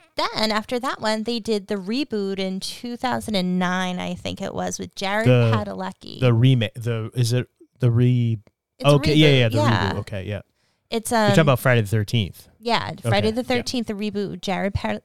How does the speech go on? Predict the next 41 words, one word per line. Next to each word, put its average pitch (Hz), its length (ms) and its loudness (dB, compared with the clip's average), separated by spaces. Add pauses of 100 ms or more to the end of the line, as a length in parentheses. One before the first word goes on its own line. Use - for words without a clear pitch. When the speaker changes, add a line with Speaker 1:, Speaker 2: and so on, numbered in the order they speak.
Speaker 1:
Padalecki 190 640 -6
from 208 160 -6
Supernatural, 202 920 -2 (400)
Danielle 226 440 0
Panabaker. 202 680 -4
She's - 280 -4
been 403 140 -10
in 254 120 -2
a 208 60 -2
few 202 200 -8
things. 180 600 -10
Um, 185 340 -4
I, 247 280 -4 (100)
I 220 80 -6
remember 269 300 -6
I 269 60 -4
watched 208 480 -6 (400)
the 214 60 -6
movie 220 240 0
Sky 185 440 -4
High, 185 560 -2 (440)
and 220 140 0
she - 160 0
was 214 180 -6
in 226 140 -2
that. 180 400 -4
And 214 180 -4
then, 202 160 -4
like, 214 140 -6
she - 140 -8
was 202 140 -10
in 190 120 -8
an 190 100 -12
episode 190 400 -12
of 180 100 -16
Grimm. 190 600 -4
Like, 202 160 -4
she's 349 260 -2
been 202 220 -6
in 175 180 -14
stuff. - 760 -12